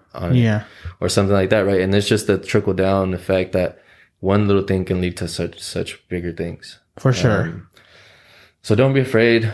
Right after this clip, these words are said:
Speaker 1: Um, you know, we're, we're here to, to help you with through the unknown.
Speaker 2: Yeah.
Speaker 1: And I think that's, that's another big piece, that there's so much that we still just don't know.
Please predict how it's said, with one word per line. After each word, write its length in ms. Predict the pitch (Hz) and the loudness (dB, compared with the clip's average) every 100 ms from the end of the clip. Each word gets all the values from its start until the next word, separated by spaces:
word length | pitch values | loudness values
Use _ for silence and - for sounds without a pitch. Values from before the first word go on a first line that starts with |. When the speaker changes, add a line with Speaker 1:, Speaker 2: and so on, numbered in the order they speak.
| - - - | -8 -14 -4
Speaker 1:
Um, 540 | 90 95 90 90 87 87 - - | 0 2 2 0 -4 -10 -16 -8
you 100 | 101 | -2
know, 360 | 92 90 90 90 - - - - | 0 0 -2 -6 -12 -20 -20 -10
we're, 360 | - 98 92 - | -4 -2 -2 -2
we're 200 | 95 95 | 0 2
here 160 | 101 | 2
to, 360 | 95 90 87 87 _ - | 2 0 -2 -6 _ -8
to 100 | - | -4
help 260 | 90 90 90 | -2 -2 -2
you 80 | |
with 140 | 90 87 - | -2 -4 -4
through 160 | - 92 | 0 0
the 140 | 87 | 0
unknown. 380 | 87 82 76 - _ _ - | -4 -4 -6 -10 _ _ -4
Speaker 2:
Yeah. 300 | 131 123 123 | 2 2 2
Speaker 1:
And 40 | 120 | 2
I 60 | 87 | 0
think 200 | 92 92 | 0 0
that's, 240 | 90 - | 0 -2
that's 340 | 87 - 87 92 | -6 -4 -2 0
another 320 | 85 85 85 | 0 0 -2
big 260 | 85 85 | -2 -4
piece, 260 | - 87 85 | -2 -2 0
that 160 | 87 82 | -2 0
there's 160 | 85 | 0
so 100 | - | 0
much 200 | 87 80 | 0 0
that 100 | 85 | 0
we 100 | 85 | 0
still 260 | 85 - 87 | -2 -2 -4
just 200 | 82 82 | -2 -2
don't 200 | 82 87 | -2 0
know. 320 | 87 90 92 | -2 -2 -4